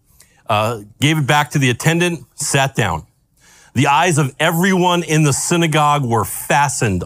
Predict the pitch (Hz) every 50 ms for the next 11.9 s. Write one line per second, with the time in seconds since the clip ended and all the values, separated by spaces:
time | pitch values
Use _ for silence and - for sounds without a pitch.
0 | - - 104 101 98 90 71 104 95 82 82 - - - - _ _ _ _ _
1 | _ _ _ _ _ _ _ _ _ _ _ _ _ _ - 127 123 110 120 113
2 | 104 156 170 170 151 139 131 135 139 139 123 123 120 117 - - - 135 127 123
3 | 120 120 120 113 - 127 107 107 104 98 95 98 101 90 - _ _ _ _ _
4 | _ _ - - 107 95 90 139 147 143 131 120 104 101 95 101 113 131 127 -
5 | _ _ _ _ _ _ _ _ _ _ _ _ - 95 101 110 127 127 120 -
6 | - - - 131 131 120 120 - - 113 104 104 101 113 107 101 - - - -
7 | 95 85 - - - - 120 117 117 113 113 117 117 117 113 110 104 - _ _
8 | _ - 107 104 104 98 92 90 92 90 92 90 87 90 90 87 - _ _ _
9 | _ _ _ _ _ _ - - - 92 85 82 73 71 71 71 71 - - _
10 | _ _ _ _ _ _ _ _ _ _ _ _ _ _ _ - - - _ _
11 | _ _ - 98 92 92 87 90 - - 98 85 71 69 65 - -